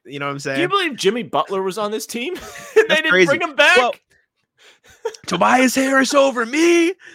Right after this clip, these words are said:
Speaker 2: Well, also, like, <laughs> Tobias Harris over him, but also Al Horford over him.
Speaker 1: I, yeah, right?
Speaker 2: <laughs>
Speaker 1: I, I also think Tobias Harris gets a bad rep.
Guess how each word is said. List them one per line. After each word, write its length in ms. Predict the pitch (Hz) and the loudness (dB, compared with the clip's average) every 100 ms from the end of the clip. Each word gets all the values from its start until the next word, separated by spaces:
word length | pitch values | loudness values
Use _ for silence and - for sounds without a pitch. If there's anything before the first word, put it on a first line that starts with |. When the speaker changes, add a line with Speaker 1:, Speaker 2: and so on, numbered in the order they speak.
| - _ | -20 _
Speaker 2:
Well, 180 | 226 226 | -2 -2
also, 360 | 180 247 - 269 | -2 -2 -2 -4
like, 280 | 220 180 165 - | 0 -2 -2 -12
<laughs> 100 | 143 | -14
Tobias 360 | 147 190 240 | -2 0 0
Harris 320 | - 202 214 | -4 -6 -6
over 200 | 190 160 | -8 -8
him, 160 | 156 156 | -8 -8
but 80 | 143 | -4
also 260 | 165 180 | -6 -4
Al 220 | 156 139 123 | -4 -4 -4
Horford 320 | 165 180 120 | -6 -8 -12
over 240 | 107 107 | -10 -10
him. 260 | 104 95 95 - | -10 -10 -14 -4
Speaker 1:
I, 180 | - 220 - _ | 0 0 -4 _
yeah, 400 | 185 208 170 123 | -2 0 0 -2
right? 280 | 143 175 180 - | 0 0 -2 -8
Speaker 2:
<laughs> 100 | _ | _
Speaker 1:
I, 180 | 190 202 | 0 0
I 140 | 180 208 | 2 2
also 320 | 226 262 359 | 2 0 -4
think 300 | - 285 226 | -6 -8 -10
Tobias 420 | - 175 170 160 | -10 -6 -6 -6
Harris 260 | 156 139 143 | -8 -10 -10
gets 180 | 143 135 | -14 -16
a 40 | |
bad 260 | 127 113 104 | -18 -18 -18
rep. 280 | 101 110 | -20 -20